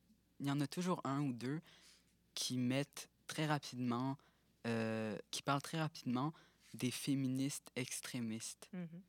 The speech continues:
Speaker 1: Puis qui sont comme, « Ah ouais, moi, là, je suis féministe, mais,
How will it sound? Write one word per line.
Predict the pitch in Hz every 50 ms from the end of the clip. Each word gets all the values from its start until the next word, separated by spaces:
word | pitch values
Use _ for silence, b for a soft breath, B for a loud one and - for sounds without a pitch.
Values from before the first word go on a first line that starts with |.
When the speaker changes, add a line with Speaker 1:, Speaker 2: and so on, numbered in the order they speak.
| _ _ _ _ _ -
Speaker 1:
Puis | - 123 113
qui | - - -
sont | - 123
comme, « | 110 123 120 110 b b b b b b - -
Ah | 139 143
ouais, | 139 139 131
moi, | 127 127 131 139 143
là, | 143 139 139 135 -
je | -
suis | - - - -
féministe, | - - 147 139 135 127 127 127 127 127 - -
mais, | - 123 113 107